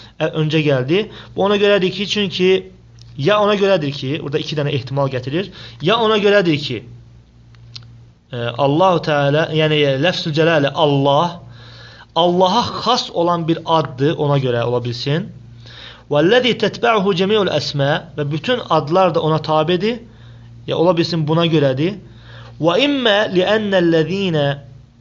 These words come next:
جَاءَتْهُمُ الرُّسُلُ يُنْكِرُونَ الْأُلُوهِيَّةَ فَقَطْ. Və, və yaxud da, e, e, başqa ehtimal da odur ki, ola bilər ki, e, Peyğəmbər sallallahu əleyhi və səlləm kimlərə ki göndərmişdi,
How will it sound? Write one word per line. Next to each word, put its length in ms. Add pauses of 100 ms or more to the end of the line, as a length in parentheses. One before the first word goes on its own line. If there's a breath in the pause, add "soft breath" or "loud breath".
(140)
جَاءَتْهُمُ 640 (100)
الرُّسُلُ 480
يُنْكِرُونَ 480
الْأُلُوهِيَّةَ 580
فَقَطْ. 720 (800 loud breath)
Və, 140 (100)
və 160
yaxud 380
da, 120 (220)
e, 760
e, 100
başqa 300
ehtimal 460
da 60
odur 260
ki, 300 (440 loud breath)
ola 220
bilər 240
ki, 200 (1160 loud breath)
e, 60 (340)
Peyğəmbər 540
sallallahu 300
əleyhi 100
və 40
səlləm 280
kimlərə 540
ki 160
göndərmişdi, 760